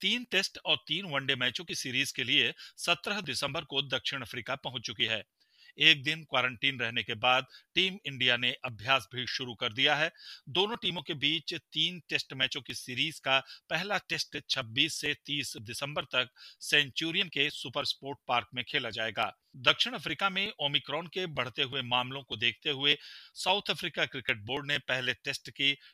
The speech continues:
टिकट नहीं बेचने का फैसला किया है। इसी के मद्देनजर पहला टेस्ट मैच बिना दर्शकों की उपस्थिति के खेला जाएगा। दक्षिण अफ्रीका के खिलाफ टेस्ट टीम के उपकप्तान को लेकर चला आ रहा संशय अब समाप्त हो गया है। केएल राहुल चोटिल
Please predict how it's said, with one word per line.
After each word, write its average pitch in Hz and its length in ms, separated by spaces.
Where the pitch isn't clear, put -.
टिकट 151 400
नहीं 127 260
बेचने 127 380
का 127 120
फैसला 120 380
किया 117 240
है। 113 180
इसी 160 240
के 123 120
मद्देनजर 123 640
पहला 196 300
टेस्ट - 240
मैच 127 340
बिना 131 300
दर्शकों 123 480
की 147 180
उपस्थिति 135 480
के - 140
खेला 123 280
जाएगा। 110 380
दक्षिण 160 360
अफ्रीका 208 340
के 156 120
खिलाफ 143 360
टेस्ट 165 260
टीम 147 260
के 143 180
उपकप्तान 139 540
को 156 140
लेकर 127 320
चला 127 260
आ 120 140
रहा 120 200
संशय 143 540
अब 147 160
समाप्त 143 440
हो 120 80
गया 117 200
है। 113 160
केएल 135 280
राहुल 135 380
चोटिल 214 380